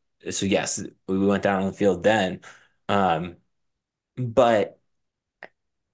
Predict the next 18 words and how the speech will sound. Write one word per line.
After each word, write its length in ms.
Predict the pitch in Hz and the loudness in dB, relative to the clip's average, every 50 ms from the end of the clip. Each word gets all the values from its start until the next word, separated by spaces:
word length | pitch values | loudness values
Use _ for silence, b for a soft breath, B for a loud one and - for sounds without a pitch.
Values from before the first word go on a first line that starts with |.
| _ _ _ _ _ _ _ _ _ _ - | _ _ _ _ _ _ _ _ _ _ -2
I, 100 | 135 - - - _ _ - | -2 -2 -2 -4 _ _ -2
I 260 | 135 143 143 143 165 202 | 0 2 2 2 2 2
have, 300 | 233 240 254 240 175 - _ _ - | 2 2 2 0 -2 -6 _ _ -2
I, 600 | 131 131 127 131 131 135 143 147 147 135 135 - _ _ _ _ - | 0 2 4 6 6 4 4 2 -2 -6 -8 -12 _ _ _ _ -4
I 140 | 143 165 277 | -2 -2 0
have 160 | 339 370 311 | 0 -2 -2
no 100 | 254 220 | -2 -2
problem 520 | - - - - 92 92 - - - - - | -4 -4 -2 -2 -2 -2 -2 -4 -10 -12 -12
with 200 | - - - 65 | -14 -12 -8 -6
it 200 | 67 - - - | -6 -6 -8 -6
for 140 | - 110 | -4 -2
the 100 | 101 101 | -2 0
most 280 | 92 90 87 - - - | 0 -2 -2 -4 -6 -6
part. 340 | - 87 - - - - B B B B B B B B B | -4 -4 -4 -4 -6 -12 B B B B B B B B B
There 120 | 147 156 160 | 4 4 4
was 160 | 165 160 165 | 4 4 4
one 220 | 175 208 262 277 | 4 4 4 4
time, 460 | 247 240 226 208 196 180 165 170 165 | 2 2 4 4 4 2 0 -4 -8